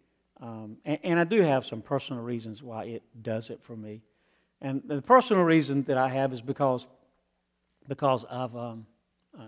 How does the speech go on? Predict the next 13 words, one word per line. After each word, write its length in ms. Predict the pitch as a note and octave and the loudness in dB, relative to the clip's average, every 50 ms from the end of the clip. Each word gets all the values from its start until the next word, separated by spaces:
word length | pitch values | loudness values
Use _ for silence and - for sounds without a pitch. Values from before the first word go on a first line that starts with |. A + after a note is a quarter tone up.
| C3 B2+ | -8 0
God 240 | C3+ C#3 C3+ C3+ | 4 4 4 4
just 240 | A2+ C3+ B2 - - | 2 -2 -8 -10 -10
blesses 420 | G#2+ G#2+ C3+ C#3 - - D3 - D3+ | -8 -6 -6 -6 -6 -8 -8 -6 -6
me. 200 | D3 C#3+ C#3+ C#3 _ _ _ _ _ _ _ _ _ _ _ _ _ _ _ _ _ | -6 -6 -6 -10 _ _ _ _ _ _ _ _ _ _ _ _ _ _ _ _ _
And, 300 | B2+ A#2+ A#2+ A#2+ A#2+ B2+ B2 - | -8 -4 -4 -4 -4 -6 -8 -10
and 120 | B2+ A#2 A#2 | -10 -10 -10
it's 160 | A2 - - | -10 -10 -8
not 160 | C3+ C3 C3 | -6 -6 -4
about 280 | B2+ B2+ B2+ B2+ A2+ C3 | -2 -2 -2 -2 -2 -4
me, 180 | B2+ B2 B2+ | -6 -6 -6
it's 120 | A#2 - - | -6 -8 -10
about 240 | A#2+ A#2+ A#2 A2+ | -10 -10 -10 -10
him. 360 | - G#2+ C3 C3 B2+ B2+ B2+ | -10 -10 -8 -8 -8 -8 -10